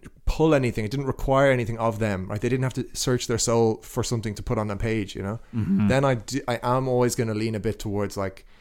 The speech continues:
Speaker 1: "You're, you're getting away with something here." It's like the Emperor's New Clothes, you know?
Speaker 2: All right.
Speaker 1: Yeah. That's
Speaker 2: Mm.
Speaker 1: where I, that's where I land with this.
Speaker 2: I think it's fair. So you are not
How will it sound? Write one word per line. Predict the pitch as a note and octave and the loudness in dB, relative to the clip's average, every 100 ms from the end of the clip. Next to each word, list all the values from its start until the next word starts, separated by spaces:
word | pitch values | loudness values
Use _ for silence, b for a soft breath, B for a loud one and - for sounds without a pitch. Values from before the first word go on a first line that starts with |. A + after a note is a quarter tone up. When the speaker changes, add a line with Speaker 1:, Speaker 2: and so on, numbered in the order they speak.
| b b | b b
Speaker 1:
"You're, | A2+ E3 - - - | -8 -8 -8 -18 -8
you're | D3 | -6
getting | F3+ - | -6 -4
away | F#2+ G2 | 0 2
with | G#2+ - | 0 -2
something | F#2+ G2 | -8 -8
here." | F#2+ - | -10 -10
It's | - | -4
like | A2+ | -2
the | A2+ | 0
Emperor's | A2 G#2 A2 | -2 0 -2
New | G#2+ F#2+ | -4 -6
Clothes, | G#2+ G2+ F#2 - | -4 -4 -4 -10
you | F2+ | -8
know? | G#2 | -4
Speaker 2:
All | A#2+ A#2+ | -2 0
right. | A#2+ G#2+ - - | -2 -4 -14 -12
Speaker 1:
Yeah. | G2 F#2+ - - _ _ _ C3 | -8 -8 -10 -20 _ _ _ 0
That's | D3 A#2+ | 2 4
Speaker 2:
Mm. | |
Speaker 1:
where | B2+ | 4
I, | A#2+ A2+ - | 4 0 0
that's | A#2 - | -4 -2
where | G#2+ | -2
I | G2+ | -2
land | F#2 F2 | -2 -6
with | F2 | -10
this. | - F2+ - | -12 -14 -16
Speaker 2:
I | - - | -20 -10
think | C#3+ C3 | -10 -10
it's | - | -4
fair. | B2 G2+ | -2 -2
So | - D3 C#3+ - - - _ - | 4 4 4 0 -20 -20 _ -10
you | B2+ C3+ D#3 D#3 | -6 -2 2 2
are | C#3 | 2
not | C3+ D3+ E3+ D3 A2+ | 0 -2 -2 -6 -6